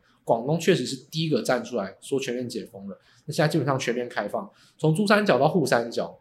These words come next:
就是广东、上海、江苏，这香港这一带基本上最重要的一个制造外销基地啊。你说像，你说像佛山啦，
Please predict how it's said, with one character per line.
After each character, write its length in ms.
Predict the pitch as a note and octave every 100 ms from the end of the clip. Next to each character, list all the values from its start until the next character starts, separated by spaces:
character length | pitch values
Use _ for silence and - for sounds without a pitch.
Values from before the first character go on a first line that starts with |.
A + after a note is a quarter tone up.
| _
就 100 | C#3
是 60 |
广 220 | C3+ B2 A#2
东、 160 | D3
上 180 | D3+ D3+
海、 120 | A#2+
江 260 | G#2 A2+ A#2+
苏， 260 | - A2+ - _ _ _ _ -
这 400 | F#3+ C#3 - -
香 220 | E3 F#3+
港 260 | C#3+ G2+ - _ _ _
这 160 | - G3
一 80 |
带 220 | D#3+ D#3 B2
基 140 | G3
本 120 | E3+
上 360 | C3+ B2+ A#2+ -
最 160 | - D#3+
重 240 | F#3+ D#3+
要 160 | D#3 C3
的 140 | A2
一 20 |
个 380 | G#2+ B2 A2+ A2
制 180 | - E3+
造 180 | D#3 C3+
外 180 | C#3 A#2
销 200 | A#2 G#2+
基 180 | - G#2
地 140 | A2
啊。 100 | F#2+
你 80 | G2
说 120 | C#3
像， 260 | C3+ C#3+ B2+ - - _ _
你 60 | C#3
说 40 |
像 160 | E3+ D#3
佛 240 | C3 A#2+
山 280 | A#2+ C#3 C3+
啦， 420 | C3 B2+ C3 C3+